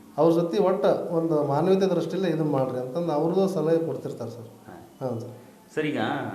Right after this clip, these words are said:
Speaker 2: ಹೇಳ್ತಾ ಇದ್ರು ಕಾಲ್ಗಳು, ಕರೆ, ಕರೆಗಳು ಜಾಸ್ತಿ ಬರ್ತದೆ. ಸಹಾಯವಾಣಿ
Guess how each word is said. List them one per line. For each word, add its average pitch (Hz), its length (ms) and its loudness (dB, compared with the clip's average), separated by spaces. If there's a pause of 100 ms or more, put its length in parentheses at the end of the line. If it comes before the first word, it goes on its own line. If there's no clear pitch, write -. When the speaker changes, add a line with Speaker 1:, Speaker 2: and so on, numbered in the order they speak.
(600)
Speaker 2:
ಹೇಳ್ತಾ 143 340 -2
ಇದ್ರು 123 220 0
ಕಾಲ್ಗಳು, 120 640 -4
ಕರೆ, 110 500 -6
ಕರೆಗಳು 110 280 -6
ಜಾಸ್ತಿ 107 300 -12
ಬರ್ತದೆ. 101 240 -14
ಸಹಾಯವಾಣಿ 160 840 0